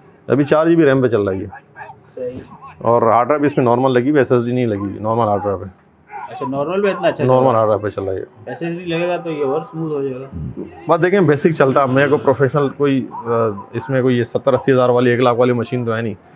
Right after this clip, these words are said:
Speaker 2: सही।
Speaker 1: लेकिन चलो, आपका जो है कि, कि थोड़ा सा एक ख्वाहिश पूरी हो जाएगी कि आप जी टी ए फ़ाइव आप चला सकते हैं। लेकिन अब आप इसको कहेंगे full हाई resolution पे ही चले, तो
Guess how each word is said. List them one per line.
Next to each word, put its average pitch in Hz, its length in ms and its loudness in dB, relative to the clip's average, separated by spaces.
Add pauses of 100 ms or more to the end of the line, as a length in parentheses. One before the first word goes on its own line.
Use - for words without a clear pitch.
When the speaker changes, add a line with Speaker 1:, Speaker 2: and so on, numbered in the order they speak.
Speaker 2:
सही। 123 200 -4
Speaker 1:
लेकिन 131 260 2
चलो, 139 180 4
आपका 139 260 2
जो 135 100 4
है 135 140 2
कि, 135 220 2
कि 131 80 2
थोड़ा 123 220 2
सा 131 140 2
एक 123 100 -4
ख्वाहिश 120 460 2
पूरी 120 200 2
हो 117 60 4
जाएगी 123 300 2
कि 120 80 0
आप 110 100 2
जी 110 120 -4
टी 120 80 -2
ए 120 40 0
फ़ाइव 120 240 -2 (560)
आप 113 160 -2
चला 123 220 2
सकते 104 300 -4
हैं। - 400 -12
लेकिन 120 180 0
अब 131 140 4
आप 127 120 4
इसको 127 220 2
कहेंगे 135 420 0
full 127 240 2
हाई 123 160 4
resolution 127 480 2
पे 139 60 4
ही 131 60 4
चले, 127 220 2
तो 123 60 -8